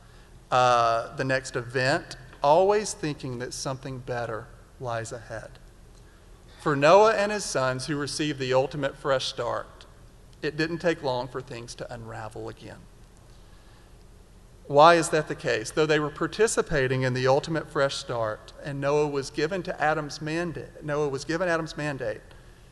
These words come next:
he was operating in a fallen and a broken world. And ever since the rebellion of Adam and Eve in the garden,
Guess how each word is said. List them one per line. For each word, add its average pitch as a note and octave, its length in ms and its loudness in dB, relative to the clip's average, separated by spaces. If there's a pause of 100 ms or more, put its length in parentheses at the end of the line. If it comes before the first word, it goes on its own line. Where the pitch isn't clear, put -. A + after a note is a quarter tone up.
(320)
he D3 100 -6
was C3 160 0
operating C3+ 680 2
in A#2 120 -6
a A2+ 60 -8
fallen C#3 680 -2 (260)
and C3+ 100 -6
a B2 40 -6
broken A#2 440 -8
world. A2 320 -10 (800)
And D#3 100 -10
ever G3 240 4
since A3 240 -4
the G3 100 -4
rebellion C#3+ 560 4
of A#2 120 -4
Adam C#3 360 -2
and C3 100 -4
Eve B2+ 200 -6
in B2 100 -6
the B2 80 -6
garden, A2+ 500 -8